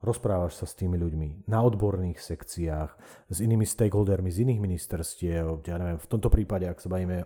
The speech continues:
o dôchodkovom, o dôchodkovej reforme, s Radou pre rozpočtovú zodpovednosť, s M B S-kou, s účastníkmi trhu, s D S S-kami, s D D S-kami, so sociálnou poisťovňou, s ministerstvom financií. V podstate ako keby riešiš tie veci, zároveň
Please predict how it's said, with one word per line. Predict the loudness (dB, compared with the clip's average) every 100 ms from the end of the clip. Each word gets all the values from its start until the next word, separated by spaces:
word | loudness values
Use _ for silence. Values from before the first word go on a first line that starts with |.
| -6
o | -6
dôchodkovom, | -4 -2 -2 2 2 2 -2 -20 -20 -20 _
o | -2
dôchodkovej | 2 2 4 6 4
reforme, | 4 0 -2 -6 -16 -8
s | 0
Radou | 2 2 0
pre | -4
rozpočtovú | -6 -10 -12 -12
zodpovednosť, | -10 -12 -10 -6 -6 -6 -6 -6
s | 0
M | 4 6
B | 6
S-kou, | 4 0 -4 -4 -6 -12 -14
s | -4
účastníkmi | 0 2 0 0 -4 -4
trhu, | -4 -4
s | -2
D | 0
S | 2 0 -2
S-kami, | -2 -2 -2
s | -2
D | 0 0 0
D | 0
S-kami, | -2 -4 -4 -2 -4 -6 -14 -12
so | -6 -2
sociálnou | -2 -2 0 0 0
poisťovňou, | -2 -2 -4 -6 -10 -8 -6 -4
s | 4
ministerstvom | 4 6 2 0 -2 0
financií. | 0 0 -2 -2 -4
V | -4 -16 -8 0
podstate | 2 2 -2
ako | 2
keby | 4 4 2 -4 -2
riešiš | 6 8 6 4 2
tie | 2 2
veci, | 2
zároveň | 4 6 6 4 0